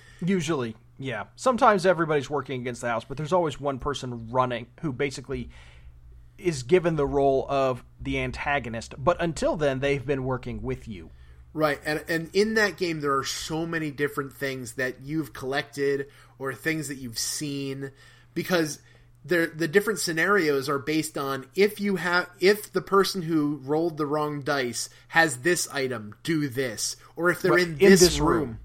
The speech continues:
Speaker 2: If they're
Speaker 1: Yeah,
Speaker 2: in
Speaker 1: it's
Speaker 2: this room.
Speaker 1: Yeah, there's a big chart, and it's, "Okay, when the haunt is revealed, that person got this card in this room.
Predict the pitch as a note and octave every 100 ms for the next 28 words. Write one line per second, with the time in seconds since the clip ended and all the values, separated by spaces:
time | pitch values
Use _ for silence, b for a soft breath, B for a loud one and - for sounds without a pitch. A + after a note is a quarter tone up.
0 | B B B F3 E3+ F3 F#3 F#3+ F#3 D#3
1 | D#3+ D#3+ D3 C3 A#2+ - - B2+ B2 C#3
2 | D3+ F#3+ - - D#3+ - C3+ C3 A#2+ -
3 | C#3+ B2+ F#2+ - b b C#3+ C#3 D#3+ B3
4 | B3 A3+ D3 C#3 C3 C#3+ D3 E3+ D3+ D3+
5 | C#3 C3 - - - C3 C3+ B2 C3+ E3+
6 | - D#3 C3 B2+ - D#3+ D#3+ D3 C3+ -
7 | A#2 D2 B1